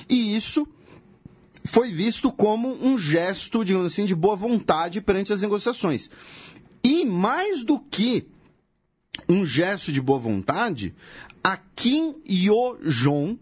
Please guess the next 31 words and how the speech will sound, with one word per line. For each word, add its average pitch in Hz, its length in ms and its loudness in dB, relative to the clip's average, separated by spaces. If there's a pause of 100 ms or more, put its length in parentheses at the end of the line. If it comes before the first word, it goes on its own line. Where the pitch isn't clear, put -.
(500)
a 196 160 4
irmã 220 640 0
do 175 160 -2
Kim 208 380 0
Jong-un, 165 580 2 (580)
foi 262 540 0
também 262 540 0
com 262 300 0
a 262 80 -2
comitiva. 262 720 -2 (800)
Ela 226 380 2
é 170 200 -4
a 156 100 0
primeira 196 640 2
pessoa 208 680 -2
da 139 100 -2
família 175 600 0
governante 147 880 0
a 240 200 4
visitar 220 540 0
a 170 60 -4
Coreia 151 300 0
do 143 140 0
Sul 120 240 -2
desde 240 420 0
mil 247 120 2
novecentos 156 460 -2
e - 20 -6
cinquenta 160 440 -2
e - 40 -2
três 160 720 -2